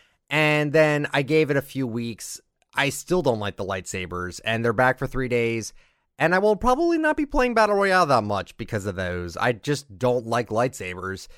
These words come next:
and that doesn't make me a sweat because I'm seeing that a lot on Twitter, is that lightsabers came back. A lot of people not happy about it, and then they're like, "Oh, it's because you're a sweat at the game, or it's because you're a pro player."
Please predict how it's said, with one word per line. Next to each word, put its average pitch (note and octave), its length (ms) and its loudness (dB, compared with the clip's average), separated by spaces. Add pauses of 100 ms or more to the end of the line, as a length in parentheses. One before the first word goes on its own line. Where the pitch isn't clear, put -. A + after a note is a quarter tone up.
(380)
and B2+ 360 2
that C#3 80 4
doesn't D3+ 240 2
make C#3+ 160 -2
me C#3+ 100 -2
a C3+ 60 0
sweat A#2 580 0 (180)
because B2+ 400 2
I'm A#2+ 120 -4
seeing C3+ 220 -4
that B2+ 100 2
a B2 40 4
lot A#2+ 220 4
on A2 140 -2
Twitter, C3 480 -4 (500)
is A#2 140 -4
that A#2+ 180 2
lightsabers A#2+ 460 0
came B2 180 0
back. B2 380 2 (480)
A - 40 -18
lot A#2+ 160 2
of A#2+ 40 -4
people A#2+ 180 2
not A#2 200 2
happy A2+ 300 4
about B2 300 4
it, B2 200 0
and B2 180 0
then A#2+ 340 2
they're A#2 180 0
like, A#2 360 0
"Oh, C3+ 180 6
it's G#2+ 120 0
because A#2 320 -6
you're G#2+ 140 -2
a - 20 -6
sweat A#2+ 480 -2
at G#2 80 -6
the G#2 80 -6
game, A2+ 420 -2
or G2 140 -4
it's F#2 80 -10
because A2 340 -10
you're G2+ 120 -4
a G2 60 -6
pro C3+ 280 0
player." F2 480 -2